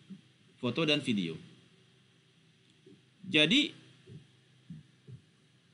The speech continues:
dengan delapan puluh persen data di dunia itu berupa data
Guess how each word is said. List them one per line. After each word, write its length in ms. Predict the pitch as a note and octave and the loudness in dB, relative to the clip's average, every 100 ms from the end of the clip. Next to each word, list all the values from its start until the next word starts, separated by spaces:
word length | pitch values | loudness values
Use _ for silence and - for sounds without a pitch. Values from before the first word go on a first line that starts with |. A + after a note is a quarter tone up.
| _ _ - - - - - _ _ - _ _ _ - _ _ _ _ _ _ _ _ _ _ _ _ _ _ - | _ _ -18 -18 -18 -20 -20 _ _ -20 _ _ _ -20 _ _ _ _ _ _ _ _ _ _ _ _ _ _ -2
dengan 400 | D3 F3 F#3+ E3+ | 4 6 6 6
delapan 400 | E3 F3+ F#3 F3+ | 4 4 4 6
puluh 240 | F#3 F#3+ | 6 4
persen 560 | F#3+ F3+ F#3 F#3 - - | 2 2 4 4 0 0
data 320 | D#3+ E3+ F3 | 2 4 4
di 80 | E3+ | 4
dunia 320 | E3 F3+ F3+ | 6 6 6
itu 240 | D#3+ F#3 | 4 2
berupa 240 | E3 F3 E3 | 2 0 0
data 320 | D#3 D#3+ A#3+ | -2 -2 -4